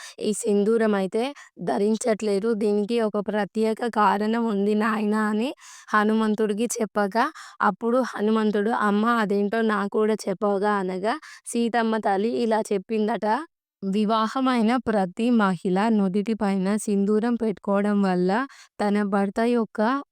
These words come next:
ఆయుష్షు వందింతలు పెరుగుతుంది. ఆయు ఆరోగ్యాలతో నిండు నూరేళ్ళు చల్లగా ఉంటారు" అని చెప్పగా,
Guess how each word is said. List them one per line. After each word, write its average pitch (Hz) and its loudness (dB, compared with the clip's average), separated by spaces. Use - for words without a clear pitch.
ఆయుష్షు 196 0
వందింతలు 202 0
పెరుగుతుంది. 202 0
ఆయు 214 -2
ఆరోగ్యాలతో 208 0
నిండు 214 2
నూరేళ్ళు 214 2
చల్లగా 202 0
ఉంటారు" 202 2
అని 185 2
చెప్పగా, 202 -4